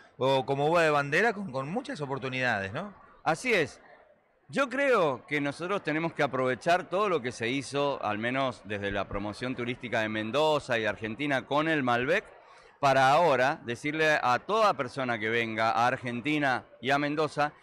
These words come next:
Speaker 2: si viniste por el Malbec, no te vayas sin probar otros. El Bonarda, el Cabernet,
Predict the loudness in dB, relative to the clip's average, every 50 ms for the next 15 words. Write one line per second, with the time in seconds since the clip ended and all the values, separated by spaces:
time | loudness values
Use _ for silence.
0 | _ _ _ -10 -6 -4 -2 -2 -2 -2 -4 -4 -2 -2 0 0 0 2 2 0
1 | 2 2 2 0 0 0 -2 -4 -2 -2 0 0 2 2 2 2 0 -2 -2 -4
2 | -6 -2 -2 0 2 4 4 4 4 2 -2 -10 -20 -14 -6 -2 -2 -2 0 -2
3 | -6 -8 -8 -10 -18 -20 _ _ _ _ _ _ _ _ _ _ _ _ -4 -2
4 | 0 2 2 4 4 4 4 4 4 2 2 0 0 -2 -10 -20 -20 -20 _ -20
5 | -20 _ -4 -4 -4 -2 2 2 4 4 4 2 2 -2 -2